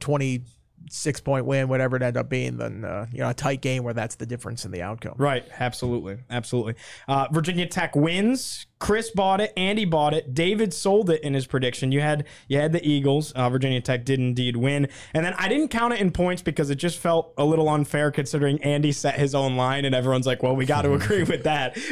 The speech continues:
Speaker 2: But, uh, Andy, three or more bowls of clam chowder, he hit it right on the
Speaker 1: That
Speaker 2: money
Speaker 1: one hit.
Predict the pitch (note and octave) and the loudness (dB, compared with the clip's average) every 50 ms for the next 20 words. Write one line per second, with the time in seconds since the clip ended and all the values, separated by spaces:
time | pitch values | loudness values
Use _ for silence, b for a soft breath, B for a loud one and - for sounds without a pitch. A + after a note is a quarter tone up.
0 | A3 - - E3 D#3 - - D3+ C#3+ C#3 C3+ B B B B - D3 D#3+ F#3 F#3+ | -4 0 2 0 2 2 2 2 2 0 -2 B B B B -2 0 2 2 4
1 | F#3 F#3+ F3 - - F3 F3+ F#3 F3+ F3 E3+ E3 E3 D3 D3 D3 D3+ D#3 C#3+ C#3 | 4 2 2 2 2 2 4 4 4 4 4 2 2 2 2 2 2 2 2 0
2 | A#2+ - - - D3 C#3+ C#3+ C#3 B2+ - D3 C#3 C#3 C3 C3 B2+ B2 A#2 B2+ C3 | -2 -2 -2 -2 0 0 0 0 0 0 0 2 2 4 4 4 2 2 0 0
3 | B2 B2+ B2 B2 A2+ G2 A#2+ A#2+ A2+ A2+ A2+ A#2 A2+ A#2+ A2+ G#2+ A#2 B2+ B2+ C3 | 0 0 0 0 0 0 0 0 0 0 -2 0 0 0 0 2 0 0 0 0
4 | C3 C#3 C3 B2+ | 2 0 0 0